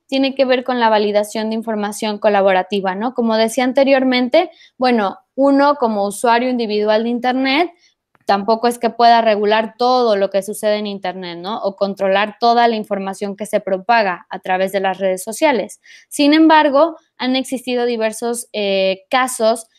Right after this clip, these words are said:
en donde se da, así como se da la difusión de, de noticias falsas,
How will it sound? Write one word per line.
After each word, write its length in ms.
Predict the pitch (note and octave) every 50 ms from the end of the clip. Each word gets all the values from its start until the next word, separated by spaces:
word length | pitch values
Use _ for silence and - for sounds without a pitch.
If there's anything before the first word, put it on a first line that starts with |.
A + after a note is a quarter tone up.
| _ _
en 200 | - A3 A#3 A#3
donde 360 | A3+ G#3+ G#3+ G#3+ A3 G#3+ G#3+ G#3+
se 200 | G#3+ - A3 G#3+
da, 240 | A3 A3+ A3+ B3
así 340 | - - A3+ A3 - A#3+ A3+
como 220 | - B3+ B3+ B3+ B3
se 140 | B3 A#3+
da 100 | A#3 A3+
la 200 | A3+ A#3 A#3 A3+ -
difusión 720 | - G3+ A3 A3 G#3+ - A#3 - - - B3 A#3 A#3 A#3 A3+
de, 280 | A#3 A3+ G#3+ G#3 - -
de 100 | G3+ G#3+
noticias 420 | G#3 G3+ G3 A3+ A3 - B3 A#3+
falsas, 400 | B3 B3 A#3+ A#3 - C4 C#4+ D#4+